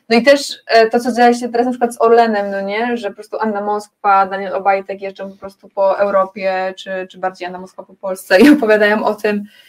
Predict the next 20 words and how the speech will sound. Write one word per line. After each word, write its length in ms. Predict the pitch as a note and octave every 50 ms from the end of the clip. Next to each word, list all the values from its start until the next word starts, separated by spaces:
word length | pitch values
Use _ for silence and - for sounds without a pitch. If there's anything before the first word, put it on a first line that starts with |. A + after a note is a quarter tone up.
| _ _ -
jakie, 680 | G#3 G#3 G#3 G#3 G#3+ G3 G3 G3 G3 G3 G3+ G3+ G3+ _ _ _ _ _ _
e, 280 | - G3+ G3+ G3+ G3
wielkie 300 | F#3+ A#3 A3+ A3 G#3+ A#3
dokonanie 800 | G3+ G#3 A3 - G#3+ G#3+ G#3 G#3 G#3 G3+ G3 G3 F#3+ F#3 - - -
po 60 | G3+
ich 140 | G3 G3 G3
stronie 360 | - - G3+ G3+ G3 F#3+ F#3+
jest 340 | F#3+ F#3+ F#3+ F#3+ F#3+ _ -
dzięki 200 | G3 G3 F#3+ F#3+
temu, 220 | G#3 G3 G3+ G3+
że 80 | G3+ -
odcięli 400 | G3+ - G3+ - A#3+ A3 G#3+ G3+
się 160 | G#3 G3+ -
od, 280 | - G3 F#3+ F#3+ _ -
e, 120 | - F#3
po 100 | G3 F#3+
prostu, 640 | G3+ G#3 F#3+ F#3+ - - - G3 F#3 F#3 F#3 F#3 -
e, 180 | - F#3+ F#3+
surowców 340 | F#3+ - A3 G3+ G3+ G3+ -
energetycznych 520 | G#3 G3 F#3+ G3+ G3+ G3+ - G#3 G3+ G3+